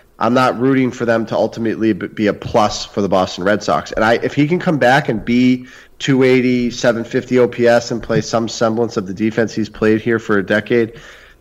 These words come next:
like, I'm okay with that. I just, he hasn't been, one, and two, he, I think he's been a negative leader since Ortiz left because I don't think he was ready, and I actually don't think he's capable of being the lead guy.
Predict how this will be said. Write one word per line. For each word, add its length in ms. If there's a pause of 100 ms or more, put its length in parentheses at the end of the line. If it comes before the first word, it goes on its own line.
(120)
like, 200
I'm 200
okay 340
with 160
that. 460 (460)
I 120
just, 400 (1300)
he 200
hasn't 560
been, 260 (260)
one, 520 (260)
and 260
two, 560 (160)
he, 160
I 160
think 200
he's 160
been 200
a 40
negative 500
leader 240
since 260
Ortiz 420
left 260
because 220
I 100
don't 180
think 140
he 120
was 200
ready, 420 (260)
and 120
I 180
actually 220
don't 160
think 140
he's 180
capable 680 (220)
of 140
being 280
the 80
lead 280
guy. 460